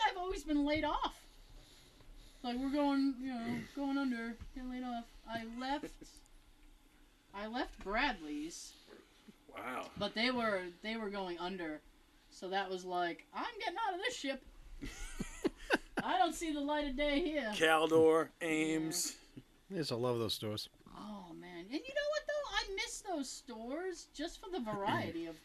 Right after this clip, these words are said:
Speaker 1: being able to go to a different store.
Speaker 3: Yeah.
Speaker 1: It's like you don't have that now.
Speaker 3: I used to go to each of those stores for wrestling stuff.
Speaker 1: <laughs>
Speaker 3: They would all have something different, and I'd be finding everything I want.
Speaker 2: Now it's Walmart or Target.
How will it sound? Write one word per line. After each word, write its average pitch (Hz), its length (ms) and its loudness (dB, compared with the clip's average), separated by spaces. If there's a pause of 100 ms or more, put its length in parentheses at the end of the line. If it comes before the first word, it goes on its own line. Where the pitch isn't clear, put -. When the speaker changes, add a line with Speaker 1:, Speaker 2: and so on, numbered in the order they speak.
(100)
Speaker 1:
being 226 220 -4
able 220 200 -2
to 185 100 -8
go 220 300 -6
to 196 140 -2
a - 20 -2
different 180 380 -12
store. 233 340 -12 (280)
Speaker 3:
Yeah. 214 160 2 (840)
Speaker 1:
It's 226 120 -10
like 247 120 -4
you 262 100 -2
don't 269 180 0
have 277 240 0
that 262 240 -6
now. - 300 -16 (920)
Speaker 3:
I 143 40 0
used 180 140 0
to 180 60 4
go 165 180 8
to 131 80 6
each 147 240 4
of 165 60 8
those 160 160 10
stores 165 400 8
for 120 280 2
wrestling 120 400 2
stuff. - 420 -10 (100)
Speaker 1:
<laughs> - 80 6 (800)
Speaker 3:
They 143 100 8
would 151 80 12
all 180 160 12
have 180 180 12
something 175 340 8
different, 147 360 8
and 120 140 -2
I'd 139 140 2
be 131 200 4 (580)
finding 143 260 6
everything 151 300 4
I 156 80 6
want. 151 300 2
Speaker 2:
Now 117 140 -8
it's - 120 6
Walmart 156 440 2
or 123 100 6
Target. 123 440 -4